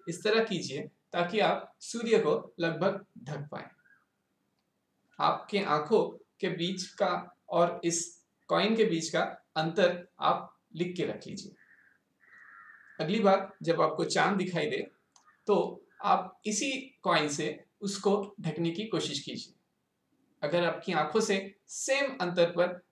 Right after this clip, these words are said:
ये coin चांद को ढक सकती है, तो इसका मतलब है कि सूर्य और चंद्र ये आकाश में समान आकार के दिखते हैं। और इस वजह से जो शुरुआती चित्र मैंने आपको दिखाया था, जिसमें सूर्य और चंद्र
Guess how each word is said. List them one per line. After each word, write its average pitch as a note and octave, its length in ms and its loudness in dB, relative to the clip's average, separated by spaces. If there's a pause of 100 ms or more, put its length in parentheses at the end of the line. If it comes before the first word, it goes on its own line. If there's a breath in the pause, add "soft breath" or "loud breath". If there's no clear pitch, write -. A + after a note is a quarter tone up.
ये E3+ 340 0 (200)
coin F3 440 0 (280)
चांद D#3 240 2
को E3 100 -2
ढक E3 220 0
सकती - 300 0
है, C#3+ 240 -10 (220)
तो E3+ 60 -2
इसका F3+ 340 0
मतलब E3+ 300 2
है D#3 260 -4 (140)
कि F3+ 80 -8
सूर्य F#3 540 -2 (120)
और E3+ 120 -8
चंद्र E3 500 -2
ये E3 80 -2
आकाश D#3+ 520 -2
में - 160 -10 (180)
समान A3+ 380 4
आकार C#3 260 2
के B2 140 -8
दिखते - 300 -14
हैं। - 120 -20 (1600)
और D#3+ 260 2
इस B3 180 -2
वजह F#3+ 180 2
से - 380 -4 (100)
जो D3+ 120 -8
शुरुआती F3+ 760 -4 (160)
चित्र A3+ 260 -4
मैंने F#3+ 260 0
आपको D3 260 -2
दिखाया A2+ 320 -6
था, - 320 -14 (340)
जिसमें G3 500 -2
सूर्य A#3 360 -4
और G#3 160 2
चंद्र E3+ 400 -4